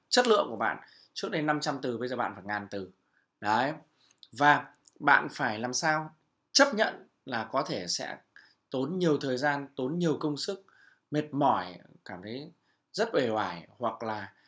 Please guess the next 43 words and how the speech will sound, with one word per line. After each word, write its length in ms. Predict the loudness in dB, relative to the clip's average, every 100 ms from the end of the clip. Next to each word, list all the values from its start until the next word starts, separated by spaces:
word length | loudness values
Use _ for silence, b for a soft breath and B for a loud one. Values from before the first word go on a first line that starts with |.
| b b -10
chúng 140 | -8
ta 100 | -4
cũng 200 | -4 -6
phải 80 | -6
xác 220 | -4 -2
định 180 | -2 -4
là 60 | -10
có 160 | -8
thể 140 | -8 -10
sẽ 140 | -8 -6
thất 140 | 2
bại 280 | 4 4 2
ba 220 | 0 0 0
tháng, 260 | -2 -4 -2
sáu 180 | -4
tháng, 180 | -4 -6
một 120 | -6
năm 200 | -4 -4 -6
chúng 120 | -8
ta 120 | -8
xây 180 | -6 -4
dựng 140 | -4
nhưng 180 | -6 -10
mà 80 | -12 -16 b b -4
không 180 | -2
thành 120 | 0 0
công 240 | 0 0
bởi 100 | -6
vì 60 | -8
chúng 120 | -8 -6
ta 140 | -4
làm 260 | -4 -6 -4
chưa 180 | 0 0
đủ 140 | 0
tốt, 280 | -2 -2 -4 _ b b b
chưa 160 | 2 4
đủ 160 | 4
khác 180 | 0 -4 -2
biệt, 240 | -2 -4 _
chúng 220 | -12 -8 -4
ta 120 | -2
làm, 300 | -2 -6 -10 b b b _
à, 380 | -10 -8 -8